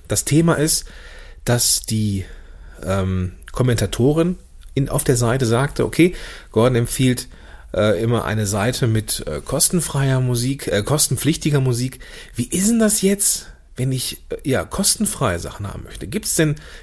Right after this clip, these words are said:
nicht auch eine Plattform für kostenfreie Musik für den Podcast? Die Antwort ist, die gibt's bestimmt. <laughs> Die Antwort gibt's, äh, äh, ja, das ist, ist, äh, mit Sicherheit gibt es sowas.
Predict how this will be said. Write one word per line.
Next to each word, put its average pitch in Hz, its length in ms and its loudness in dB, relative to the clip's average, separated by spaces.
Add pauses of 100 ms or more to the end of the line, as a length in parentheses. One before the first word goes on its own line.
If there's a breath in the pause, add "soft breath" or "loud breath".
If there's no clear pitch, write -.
nicht 147 220 0
auch 131 220 0
eine 117 240 2
Plattform 139 640 2 (380 loud breath)
für 127 300 4
kostenfreie 110 960 2 (260)
Musik 90 640 -4
für - 160 -10
den 92 120 -2
Podcast? - 640 -10 (1200 loud breath)
Die - 120 -8
Antwort 160 460 0
ist, - 380 0 (1120)
die - 80 -14
gibt's - 280 -2
bestimmt. - 520 -4 (500 loud breath)
<laughs> - 460 0
Die 110 80 2
Antwort 113 220 -2
gibt's, - 260 2
äh, 101 480 0
äh, 98 100 -4
ja, 95 280 0
das - 240 -4
ist, - 240 -2
ist, - 240 -2
äh, - 220 -8 (300)
mit 90 240 -4
Sicherheit 160 280 2
gibt - 180 -6
es 82 80 -2
sowas. - 420 -4